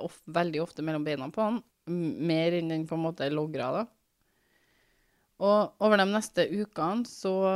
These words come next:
ble oppførselen hans verre og mer paranoid da. Og Nikolai følte jo da at han mistet litt bestevennen sin, og han prøvde å fortsette treningen, men det, det hjalp ikke. Det endte opp med at, eh, hunden her da ble veldig aggressiv, og han beit den, Nikolai.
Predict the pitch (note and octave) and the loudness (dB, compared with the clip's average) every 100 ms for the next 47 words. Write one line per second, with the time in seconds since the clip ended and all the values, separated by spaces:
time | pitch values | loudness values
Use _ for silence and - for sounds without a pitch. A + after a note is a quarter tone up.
0 | F3+ - G3 F3 - E3+ D3+ D3 C#3 D3 | 0 -2 -4 -4 -10 -8 -8 -6 -6 -6
1 | D#3+ E3+ D#3+ - B2+ F#3+ F3+ D#3 D3 D3+ | -6 -4 -4 -4 -6 -4 -4 -2 -2 -4
2 | D#3 - C#3 - G#2+ B2 - - _ _ | -4 -4 -4 -4 -12 -14 -16 -18 _ _
3 | _ - G3 G#3 A3 G#3+ A3 - A3 D#3+ | _ 2 4 4 4 4 2 2 0 0
4 | E3+ E3+ F3 G3 A3 - D3+ E3 F#3 F#3 | -2 0 0 0 -2 -4 -4 -2 -2 -4
5 | D#3+ C#3+ D3+ G3+ A3+ G3+ - G#3 G#3 G#3 | -4 -8 -6 -4 -4 -4 -4 -4 -4 -8
6 | G3 - C3 - - F3+ E3+ D3 D#3+ A3+ | -10 -6 -8 -8 -2 0 0 0 -2 -2
7 | G3 D3+ - E3 D3+ C3 - - - - | -4 -6 -6 -2 -2 -2 -8 -20 -20 -20
8 | _ _ _ _ _ _ _ - A3 B3+ | _ _ _ _ _ _ _ -2 2 4
9 | G#3+ A3 A3 F#3+ G3+ F3+ F#3+ - E3+ F#3+ | 4 2 0 -2 -2 -2 -4 -6 0 2
10 | F#3 F#3 F3 - _ - G#3 F3 D#3+ F#3+ | 2 -2 -6 -12 _ -10 -4 0 0 2
11 | G#3 G3+ F#3 F#3 F#3+ G3+ D#3+ E3 D3+ - | 2 0 -2 -2 -2 0 0 -2 -4 -2
12 | A3+ G#3 E3+ D#3+ - - - - C#3+ C#3+ | -2 -2 -6 -6 -8 -12 -10 -6 -6 -6
13 | _ _ - D3 - C#2+ | _ _ -12 -10 -10 -12